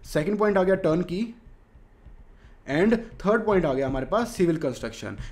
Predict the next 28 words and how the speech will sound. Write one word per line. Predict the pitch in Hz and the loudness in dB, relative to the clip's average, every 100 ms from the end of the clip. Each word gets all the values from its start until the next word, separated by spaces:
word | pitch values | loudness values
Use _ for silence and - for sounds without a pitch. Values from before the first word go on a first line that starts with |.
| - | -2
इन | 202 | -2
तीनों | 208 220 220 240 | 0 2 4 4
केसेस | 226 190 185 | 4 4 2
के | 185 | 0
अंदर | 147 120 135 226 | 0 0 2 2
प्रायर | 226 - - 147 185 | 0 -4 -4 0 4
अप्रूवल | 190 180 175 | 4 2 2
लेना | 147 143 | 0 -2
पड़ेगा | 139 123 127 | -2 -4 -2
आपको | 127 113 - 220 | -2 -2 0 0
प्रपोजल | - - 180 - 190 214 214 214 | -2 -6 -6 -4 4 6 6 4
के | 196 | 4
बेसिस | 156 123 127 | 2 0 -4
पे। | - 113 | -6 -4
आपका | 120 175 | -4 -4
एग्रीमेंट | 147 151 208 226 | -2 2 4 4
अभी | 214 214 | 4 2
नहीं | 220 | 0
बना | 220 202 | 0 0
है, | 139 107 | 0 -4
आपने | 123 127 165 190 | -4 -4 -2 -2
दोनों | 160 165 | 0 0
पार्टीज | 185 170 170 185 | 2 0 0 0
ने | 190 | 0
अपनी | 196 - 175 | -2 -2 -4
अपनी | 170 185 | -2 -2
टर्म्स | 175 185 214 | 0 0 0
प्रपोज | 170 156 185 220 | -4 -2 2 2